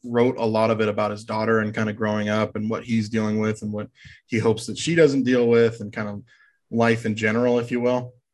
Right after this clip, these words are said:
Um, having depression and anxiety and shit like that. And,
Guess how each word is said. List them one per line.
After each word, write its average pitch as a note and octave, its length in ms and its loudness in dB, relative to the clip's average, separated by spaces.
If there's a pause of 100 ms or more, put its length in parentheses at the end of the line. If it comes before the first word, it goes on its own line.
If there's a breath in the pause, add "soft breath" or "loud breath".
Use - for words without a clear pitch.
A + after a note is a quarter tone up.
(800)
Um, A2 560 -6 (840)
having A2+ 380 2
depression A2 560 0
and G#2+ 120 -2
anxiety A2 520 -2
and G#2+ 100 -4
shit - 180 -8
like A2 140 -10
that. G#2+ 300 -4
And, A2+ 160 -6